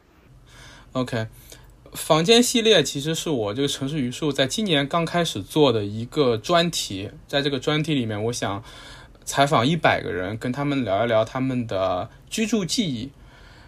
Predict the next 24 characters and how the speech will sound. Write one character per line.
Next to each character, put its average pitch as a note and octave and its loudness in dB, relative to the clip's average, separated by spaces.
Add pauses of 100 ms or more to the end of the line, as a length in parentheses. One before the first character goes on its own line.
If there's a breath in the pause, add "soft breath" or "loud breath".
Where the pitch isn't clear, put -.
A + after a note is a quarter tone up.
(160 soft breath)
之 C#4 4
所 C4+ 6
以 D3+ 4
用 F3 2
房 A#2+ 0
间 A3 8
来 E3 8
概 D#3 6
括 D3 2
这 B2+ -2
个 A#2 -4
专 B2+ 0
题 - -8
呢， G#2 -8
是 C3 -6
我 A#2 -2
刚 C3+ -2
开 D#3 2
始 G2 -4
跟 C3 0
一 A#2+ 2
个 B2 -2
朋 A2 -6
友 A#2 2